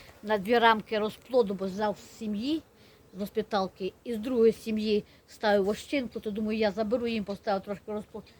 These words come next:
то дві рамки розплоду, дві сушнінки там. Ну, упакував я нормально їх. Все, сімейка працює, ну я її со временем, конечно, я її поміняю, вона вже матка не перший,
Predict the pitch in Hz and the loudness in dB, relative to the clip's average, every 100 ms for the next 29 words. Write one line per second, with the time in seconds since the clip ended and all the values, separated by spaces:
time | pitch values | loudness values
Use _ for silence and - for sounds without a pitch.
0 | - - 226 208 220 214 190 214 208 - | -14 -6 -4 0 2 0 0 -6 -6 -6
1 | 302 269 202 185 220 240 214 311 277 220 | -4 -4 -4 -6 -6 -8 -8 -4 -4 -6
2 | 226 220 202 - - - - 330 311 294 | -4 -4 -4 -12 -20 -16 0 2 4 2
3 | 285 277 269 254 233 208 208 202 185 175 | 0 0 2 2 4 0 -2 -2 -2 -2
4 | 175 - - _ _ _ _ _ _ _ | -6 -10 -20 _ _ _ _ _ _ _
5 | _ _ _ _ _ _ - 466 539 - | _ _ _ _ _ _ -4 -2 -2 -6
6 | 277 269 359 359 349 349 320 - 392 330 | -6 0 0 -2 -4 -4 -6 -2 0 0
7 | 311 320 392 392 403 - 392 392 392 - | 0 4 4 4 2 0 0 0 -2 -4
8 | 403 392 311 220 226 214 226 233 226 269 | -4 -2 0 0 -4 -4 -2 -2 -4 -4
9 | 320 392 370 220 190 196 175 196 214 214 | -2 0 0 0 -2 -4 -4 -4 -4 -6
10 | 226 220 202 214 220 214 233 | -4 -4 -4 -6 -4 -2 -2